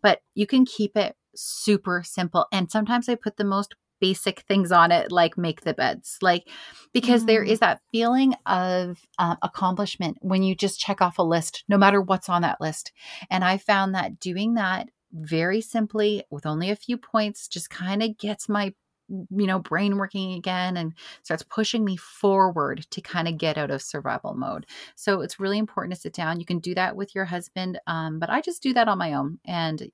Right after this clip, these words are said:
Speaker 1: yeah, you're, you're a
Speaker 2: Mm.
Speaker 1: big fan of lists too, aren't you?
Speaker 2: I do. <laughs> I was just gonna say, I was having this conversation with my dad on the weekend, and he's like, "You know what I like to do, Michelle? I like to make a list." And I
Speaker 1: Mm.
Speaker 2: picked up my, um, my planner, and I was like, "Like this?" <laughs>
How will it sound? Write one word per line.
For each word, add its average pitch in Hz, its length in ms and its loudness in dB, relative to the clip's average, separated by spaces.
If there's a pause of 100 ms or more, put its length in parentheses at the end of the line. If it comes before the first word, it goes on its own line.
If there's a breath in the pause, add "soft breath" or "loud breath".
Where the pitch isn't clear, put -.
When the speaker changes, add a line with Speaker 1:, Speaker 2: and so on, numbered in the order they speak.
Speaker 1:
yeah, 147 280 -10 (200)
you're, 196 160 0
you're 226 200 4
a 220 40 8
Speaker 2:
Mm. 208 40 -2
Speaker 1:
big 190 120 4
fan 180 220 2
of 160 120 0
lists - 480 -4
too, 165 220 -2
aren't 143 240 0
you? 120 220 -4
Speaker 2:
I 240 80 2
do. 269 160 6
<laughs> - 340 4
I 302 220 8
was 302 160 0
just 311 240 0
gonna 247 160 2
say, 220 260 0 (300 loud breath)
I 214 60 6
was 220 100 0
having 220 220 2
this 208 120 -2
conversation 202 580 0
with 196 160 -2
my 196 140 0
dad 185 300 2
on 190 80 0
the 180 100 -2
weekend, 180 320 -2
and 175 100 -4
he's 196 220 -4
like, 190 180 -2
"You 285 60 -2
know 330 140 0
what 302 100 2
I 269 160 6
like 262 220 0
to - 100 -8
do, 233 220 -2
Michelle? 208 500 2 (480 loud breath)
I 285 120 4
like 285 220 4
to 262 120 0
make 233 220 0
a 220 40 2
list." 196 640 0 (100)
And 208 300 0
I 190 140 2
Speaker 1:
Mm. 175 60 -12
Speaker 2:
picked 208 220 -2
up - 100 0
my, 196 440 4
um, 175 400 2 (220)
my 185 120 2
planner, 202 420 4 (200)
and 208 60 2
I - 0 -
was 190 100 0
like, 180 180 0
"Like 185 340 4
this?" 180 800 2
<laughs> 269 340 6